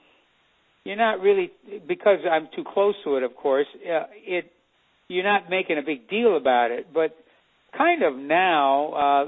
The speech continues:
the, the, in the same way an athlete might look back on his, uh, career, especially maybe in college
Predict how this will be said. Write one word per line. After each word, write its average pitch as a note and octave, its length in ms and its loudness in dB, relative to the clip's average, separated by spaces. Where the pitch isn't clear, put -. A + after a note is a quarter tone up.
the, D#3+ 140 -10
the, F#3 260 -12
in F3 60 -8
the E3+ 180 -8
same G#3+ 200 -4
way F#3+ 160 2
an D#3 100 0
athlete D#3 560 -2
might D3 240 0
look C#3+ 240 -8
back C#3+ 300 2
on C3+ 180 -4
his, C#3 240 -10
uh, C3+ 220 0
career, D3 440 4
especially D3+ 440 -2
maybe C3+ 340 -2
in A#2+ 100 -10
college C#3+ 560 2